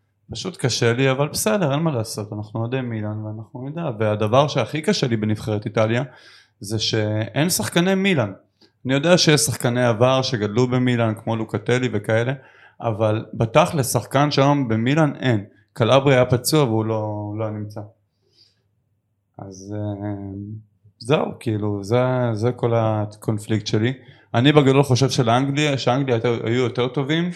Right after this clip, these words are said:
לפחות, לפחות בשישים אחוז מהמשחק,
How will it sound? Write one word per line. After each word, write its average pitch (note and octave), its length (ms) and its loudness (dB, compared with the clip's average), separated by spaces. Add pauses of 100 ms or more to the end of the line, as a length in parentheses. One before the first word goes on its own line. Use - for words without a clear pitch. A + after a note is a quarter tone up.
(440)
לפחות, A#2+ 480 2
לפחות A#2+ 580 -2 (440)
בשישים G#2+ 1600 -4
אחוז D#3 260 -2
מהמשחק, D#3+ 720 0